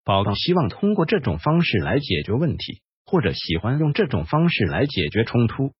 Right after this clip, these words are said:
而这种经验大部分的时候是从大人或者其他小朋友那里学习到的，也有少数是自己经验获得，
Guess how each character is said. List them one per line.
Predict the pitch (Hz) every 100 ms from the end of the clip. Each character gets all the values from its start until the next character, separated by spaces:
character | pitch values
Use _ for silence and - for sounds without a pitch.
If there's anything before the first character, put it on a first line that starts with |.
| _ _
而 | 104 143
这 | 147 190
种 | 98
经 | 78 185
验 | 214 131
大 | 87 175
部 | 135
分 | 123 110
的 | 76
时 | -
候 | - - - -
是 | 202
从 | 120 151
大 | 185
人 | 123 95 135
或 | 240
者 | 156 80
其 | - 147
他 | 160 165
小 | - 53
朋 | - 104 147
友 | 78
那 | 139
里 | 147 -
学 | - 113
习 | 127 104
到 | 160 156
的， | - - _ _
也 | 147
有 | 135 -
少 | - -
数 | - 185
是 | 123 - 123
自 | 170
己 | -
经 | - 151
验 | 156 87
获 | 85 76
得， | - -